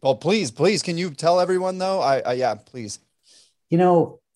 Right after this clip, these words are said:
Speaker 2: um, I handled the whole tyranny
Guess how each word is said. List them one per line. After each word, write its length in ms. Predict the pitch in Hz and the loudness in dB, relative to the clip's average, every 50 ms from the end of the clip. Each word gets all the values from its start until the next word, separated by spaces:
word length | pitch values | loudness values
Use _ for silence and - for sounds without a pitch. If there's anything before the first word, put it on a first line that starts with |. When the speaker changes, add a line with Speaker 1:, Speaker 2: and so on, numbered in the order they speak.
| _ _ - | _ _ -4
Speaker 2:
um, 600 | 123 123 123 120 117 113 110 110 107 107 - - - | 0 2 4 4 2 2 0 -2 -4 -6 -10 -12 -10
I 220 | - 110 131 151 | -6 -2 0 0
handled 680 | 151 117 131 147 147 147 143 139 135 120 110 104 - - | 0 0 0 -2 0 0 0 -2 -2 -4 -4 -6 -8 -8
the 100 | 104 95 | -8 -6
whole 520 | - 107 104 104 101 98 98 98 - - _ _ _ | 0 2 2 2 2 2 0 -4 -6 -10 _ _ _
tyranny 760 | - - 120 120 120 117 110 104 95 92 90 85 85 85 - | -4 0 2 2 4 2 2 2 0 -2 -4 -6 -8 -10 -14